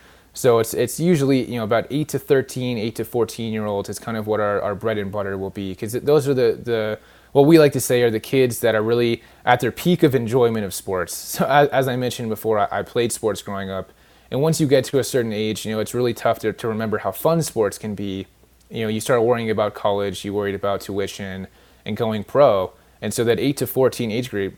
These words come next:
or age range, is really what the most fun age range is. And so that's what we're tailored to. But with that being said,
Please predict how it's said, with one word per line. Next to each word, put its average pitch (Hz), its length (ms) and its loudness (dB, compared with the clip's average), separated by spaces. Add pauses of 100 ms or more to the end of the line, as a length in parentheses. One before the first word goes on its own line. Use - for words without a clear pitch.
(120)
or 101 120 -6
age 113 260 -4 (120)
range, 107 520 -4
is 101 160 -6
really 110 220 -2
what 104 140 -4
the 104 80 -4
most 104 240 -6
fun 104 480 -4 (100)
age 110 240 -6
range 101 260 -8
is. 92 440 -8 (160)
And 107 100 -10
so 135 80 2
that's 151 160 6
what 151 120 4
we're 123 100 4
tailored 117 380 0
to. 101 340 -6 (420)
But 147 80 2
with 147 140 2
that 151 180 2
being 127 220 -8
said, 110 440 -4